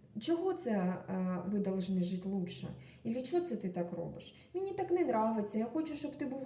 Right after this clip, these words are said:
хуже, чим я, щоб я на твоєму фоні виглядав краще. Правильно? От, ну, я, я не розумію просто других. Я, допустим, така людина, що я ніколи не напишу гадості. Ніколи. Ніде і нікому. Ніде не агр-,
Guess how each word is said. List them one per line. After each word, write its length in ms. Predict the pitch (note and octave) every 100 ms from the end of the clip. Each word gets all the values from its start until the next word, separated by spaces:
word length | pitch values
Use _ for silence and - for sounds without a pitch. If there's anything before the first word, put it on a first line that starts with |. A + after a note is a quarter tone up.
| -
хуже, 260 | B3+ A#3+
чим 240 | A3+ G#3+ G3
я, 160 | F3
щоб 200 | F3 G3
я 140 | A3 C#4
на 80 | D#4
твоєму 300 | C4+ A#3 A3
фоні 280 | G#3 F#3+
виглядав 680 | F#3 G#3 A#3+ A#3 B3 A#3 G3
краще. 320 | F3+ - G3+ F#3 - A#3
Правильно? 380 | F4+ A4 G#3+ - -
От, 200 | C4 B3+ C4+
ну, 260 | A3+ F#3 F3+
я, 320 | G#3 C4+ C#4
я 100 | C#4+
не 80 | D4
розумію 460 | D4+ D4 D4+ B3+ F3
просто 280 | F3 - F3
других. 240 | F#3+ E3 - - - -
Я, 180 | F#3+ D#4
допустим, 460 | - A#3 - F#3+
така 220 | F#3 G3 G3+
людина, 400 | G3+ F#3 E3+ -
що 160 | -
я 60 | F#3
ніколи 480 | F#3+ A#3 C#4 C4 F#3+ F#3+
не 180 | F#3
напишу 380 | F#3 F#3 F#3 G#3+ F#3
гадості. 440 | E3 D#3+ - F3 - -
Ніколи. 640 | F#3 G3+ A#3 - F3+ E3 D#3+ - -
Ніде 520 | F#3 F#3+ F#3 A3 C4+ - - - -
і 80 |
нікому. 600 | G#3 A3+ A3+ F#3+ E3+ - - - F#3+
Ніде 280 | F#3 B3+
не 80 | D#4+
агр-, 180 | D#4